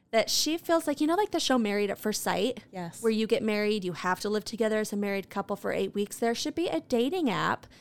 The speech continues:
Speaker 1: that's like, you're committed to date the person.
Speaker 2: Yes.
Speaker 1: 'Cause for people like Robin, like, the idea of setting up the date and starting to s-, trying to start something new,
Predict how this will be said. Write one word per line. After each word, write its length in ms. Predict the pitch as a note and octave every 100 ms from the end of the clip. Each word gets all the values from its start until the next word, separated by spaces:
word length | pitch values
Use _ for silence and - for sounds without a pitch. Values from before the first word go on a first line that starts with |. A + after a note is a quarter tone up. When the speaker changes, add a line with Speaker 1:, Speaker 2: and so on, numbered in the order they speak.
| - -
Speaker 1:
that's 300 | A#3 A3+ -
like, 420 | G#3+ G3+ - - - _ _ _ -
you're 140 | G#3+
committed 460 | G#3+ A#3 A3 F#3 F3
to 100 | F3
date 260 | F#3 F3 -
the 60 |
person. 540 | - - - A#2+ G2 -
Speaker 2:
Yes. 480 | F#3+ D#3+ - - - -
Speaker 1:
'Cause 220 | C#4+ C#4+
for 200 | - C#4+
people 320 | - D#4 F#4
like 180 | F4+ -
Robin, 480 | G3 G3+ G3 A3 B3+
like, 180 | C4 B3
the 160 | A#3 A3+
idea 320 | G#3 A#3 B3+
of 160 | F#3+
setting 420 | - - F#3 F#3 G#3
up 200 | A#3+ A#3+
the 100 | A3+
date 340 | A#3 G#3+ G#3
and 180 | F3+ F3
starting 400 | - G#3 G3+ G3+
to 60 | F#3+
s-, 160 | - -
trying 240 | - A3
to 60 | F#3+
start 320 | - A3 -
something 400 | A#3 A3+ A3+ G#3+
new, 340 | G#3+ G#3+ G#3